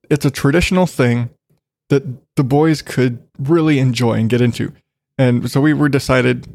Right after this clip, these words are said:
or she decided, <laughs> we're going to decorate sugar cookies and gingerbread houses, and, you know, Pinterest the hell out of it and looked up, "Okay, here's how you make royal icing," and doing all the things.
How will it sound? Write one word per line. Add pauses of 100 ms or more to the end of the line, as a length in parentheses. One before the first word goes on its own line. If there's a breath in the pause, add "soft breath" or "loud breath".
(120)
or
she
decided, (120)
<laughs>
we're
going
to
decorate (500 soft breath)
sugar
cookies (480)
and
gingerbread
houses,
and,
you
know, (180)
Pinterest
the
hell
out
of
it
and
looked
up,
"Okay,
here's
how
you
make
royal
icing,"
and
doing
all
the
things.